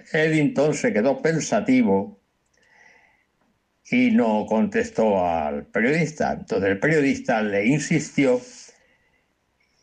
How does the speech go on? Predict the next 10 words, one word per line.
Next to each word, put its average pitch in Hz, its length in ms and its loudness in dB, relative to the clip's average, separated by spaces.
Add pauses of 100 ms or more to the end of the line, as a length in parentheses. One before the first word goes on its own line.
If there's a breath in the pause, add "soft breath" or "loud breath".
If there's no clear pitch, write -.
(120)
y 117 160 -2
le 95 220 0
dijo: 95 640 -2
"Sir 82 260 -2
Arthur, 147 460 0
¿ha 117 120 0
entendido 147 480 0
usted 120 180 -2
la 104 120 0
pregunta?". 98 600 -2